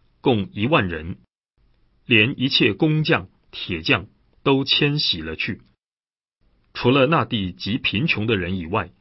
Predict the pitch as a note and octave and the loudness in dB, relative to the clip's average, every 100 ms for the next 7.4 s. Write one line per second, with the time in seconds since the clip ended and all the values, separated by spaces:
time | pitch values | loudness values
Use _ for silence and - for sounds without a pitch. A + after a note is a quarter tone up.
0 | _ _ G2 F#2 G2 D#2+ - G2+ E2 F#2+ | _ _ -4 0 -2 -2 -4 -4 -4 -6
1 | D#2 - _ _ _ _ _ _ _ _ | -6 -14 _ _ _ _ _ _ _ _
2 | _ _ _ - D3 A#2 A#2 B2 D3+ F3+ | _ _ _ 2 2 4 2 2 4 4
3 | A2 D#2+ B2 B2+ D3 - F#2 F#2 G#2 D3+ | 4 0 -2 -2 -4 -8 -4 -2 0 0
4 | F2 D#2 F#2+ - - - F#2 - C3 C3+ | -2 -4 -10 -12 -8 -2 -2 2 0 0
5 | - _ - D#3 F#2+ C3+ F2 - _ _ | -8 _ -2 0 2 0 -2 -6 _ _
6 | - G#2+ A2 E3 A#2 B2+ F#2 F2 - D#2+ | -4 0 2 2 0 0 -4 -4 -6 -6
7 | G2 D3+ G2+ | 0 0 0